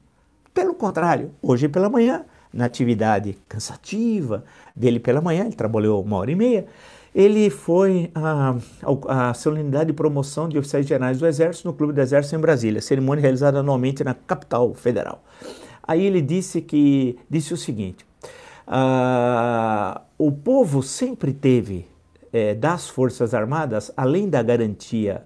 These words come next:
da lei e da ordem, é a garantia da sua liberdade. Esse é um bem maior que interessa a todos nós. E nesta corrente, o grande elo são as Forças Armadas. Por isso, a confiança nessa instituição é minha tranquilidade em conduzir o país ao destino que todos nós queremos.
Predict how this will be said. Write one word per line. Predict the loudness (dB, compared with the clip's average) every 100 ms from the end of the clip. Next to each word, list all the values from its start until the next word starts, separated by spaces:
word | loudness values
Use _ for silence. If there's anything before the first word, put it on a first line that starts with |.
| -6
da | -2 -2
lei | -2 -4
e |
da | -2 2
ordem, | 4 4 -2 -10 -14 _ _ _ 0
é | 2
a |
garantia | 2 0 0 0 -2
da | 0
sua | -4 -4 -2
liberdade. | -2 0 -2 -4 -10 -12 -20 _
Esse | -2 0 0
é | -2
um | 0
bem | -2
maior | -2 0 0 0
que | -4
interessa | -4 -2 -4 -6
a |
todos | -4 -4 -6
nós. | -10 -12 -18 _ -4
E | 0
nesta | 0 0 -6
corrente, | 0 2 2 0 -2
o |
grande | 0 0 2
elo | 2 2 -4 -14 -20
são | -14 -12
as | -8
Forças | 2 2 4 -2
Armadas. | 0 -2 -4 -8 -14 -20 _
Por | 0 2
isso, | 2 -4
a |
confiança | -4 -6 -2 -2 -2
nessa | -6 -6 -6
instituição | -10 -8 -6 -4
é | -2
minha | -2 -2
tranquilidade | -4 -4 -2 0 0 -2
em | -2
conduzir | -6 -2 -2
o | -2
país | -2 -2 -2
ao | -4
destino | -6 -8 -8 -6
que | -8
todos | -4 -4 -4
nós | -4 -6 -8 _ 2
queremos. | 2 2 -6